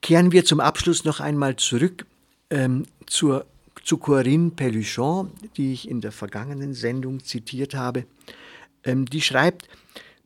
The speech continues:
"Die Gewalt gegen Tiere, die von unseren Staaten legalisiert, von unserer Öffentlichkeit und unserer Kultur meist legitimiert wird,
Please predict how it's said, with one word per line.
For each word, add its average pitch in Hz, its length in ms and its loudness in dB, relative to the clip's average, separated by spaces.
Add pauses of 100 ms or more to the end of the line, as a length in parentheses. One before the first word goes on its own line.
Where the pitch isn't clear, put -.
(220)
"Die 143 180 -4
Gewalt 151 600 0
gegen 156 360 0
Tiere, 123 480 -4 (560)
die 147 80 -4
von 143 200 -4
unseren 131 400 -4
Staaten 143 540 -4
legalisiert, 117 920 -6 (600)
von - 240 -4
unserer 151 320 2
Öffentlichkeit 143 960 -4
und 151 180 0
unserer 156 400 2
Kultur 139 760 -2 (240)
meist 139 480 0
legitimiert 131 680 0
wird, - 240 -12